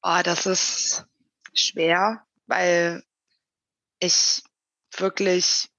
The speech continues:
von eigentlich allen Unterhaltungen gefesselt war, muss ich ehrlich zugeben. Ich will da noch mal kurz ein bisschen ausholen, weil, ähm, das auch so ein bisschen noch mal meine Motivation unterstreicht. Ich fand's halt einfach total bemerkenswert, wie dankbar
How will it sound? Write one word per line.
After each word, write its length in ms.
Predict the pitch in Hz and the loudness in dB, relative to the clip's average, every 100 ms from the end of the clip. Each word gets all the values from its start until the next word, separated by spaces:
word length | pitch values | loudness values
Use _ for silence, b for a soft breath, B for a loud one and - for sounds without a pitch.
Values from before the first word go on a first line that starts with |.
| _ | _
von 340 | - - 185 190 | -10 -4 -2 -2
eigentlich 480 | - 175 190 180 - | -2 -2 -2 -2 0
allen 240 | 165 190 | 0 -2
Unterhaltungen 760 | 185 202 190 180 175 175 175 | -4 -2 0 -2 -4 -6 -6
gefesselt 600 | 170 175 185 190 - 208 | -6 -2 0 2 2 2
war, 380 | 202 202 208 214 - | 2 2 2 -4 -12
muss 260 | - 185 - | -6 -2 0
ich 60 | - | 0
ehrlich 280 | 185 185 | 0 0
zugeben. 680 | - - 208 220 214 208 214 | -2 -6 0 2 2 -2 -8
Ich 120 | - 190 | -2 0
will 60 | |
da 100 | 196 | 2
noch 80 | 196 | 2
mal 160 | 190 190 | 0 -2
kurz 240 | 208 - | -4 -6
ein 60 | 185 | -2
bisschen 240 | - 175 | -2 0
ausholen, 640 | 156 196 - 214 220 214 - _ _ _ _ _ | 0 0 0 2 0 -2 -10 _ _ _ _ _
weil, 560 | 185 170 170 165 175 - | 2 4 4 4 4 2
ähm, 320 | 165 175 180 | 2 0 -2
das 160 | 180 - | -4 0
auch 100 | 180 | 0
so 140 | - | 0
ein 60 | 185 | 0
bisschen 280 | 196 190 180 | -2 -2 -2
noch 180 | 180 | -4
mal 180 | 185 185 | 0 0
meine 240 | 180 180 180 | 2 0 -2
Motivation 680 | 185 - 170 175 - 208 | -4 -2 0 0 -2 -4
unterstreicht. 1000 | 202 190 185 - - 92 185 226 - - - | -2 0 2 2 0 0 2 0 -2 -6 -6
Ich 160 | - - | -4 0
fand's 260 | 196 202 | 0 0
halt 320 | 208 190 - - _ | 0 0 -2 -10 _
einfach 400 | - - - 190 | -2 -2 -2 -6
total 760 | - 175 - 190 202 214 220 226 _ _ | -4 -4 0 2 4 4 2 -2 _ _
bemerkenswert, 1000 | 190 185 196 - 214 - 190 185 180 - | -2 2 0 0 -2 0 2 2 2 -4
wie 140 | 190 - | -10 -4
dankbar 840 | 185 202 214 202 185 180 190 185 | -4 -4 -4 0 2 0 -2 -6